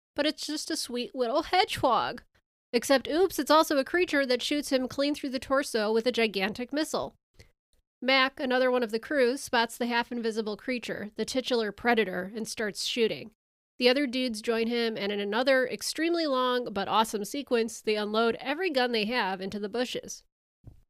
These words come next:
Sadly, it seems like they didn't hit a damn thing.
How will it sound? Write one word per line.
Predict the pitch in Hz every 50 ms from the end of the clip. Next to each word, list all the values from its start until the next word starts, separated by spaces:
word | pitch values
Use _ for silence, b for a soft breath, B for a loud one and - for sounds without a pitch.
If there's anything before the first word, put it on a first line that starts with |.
| _ _ _ _
Sadly, | - - 285 285 294 269 277 285 269
it | 247 -
seems | - 269 269 247 -
like | 254 -
they | - 226 214
didn't | 214 220 214 214
hit | 196 190 214 214 -
a | 208 196
damn | 170 202 190 185 180 170
thing. | - 220 208 190 175 - 196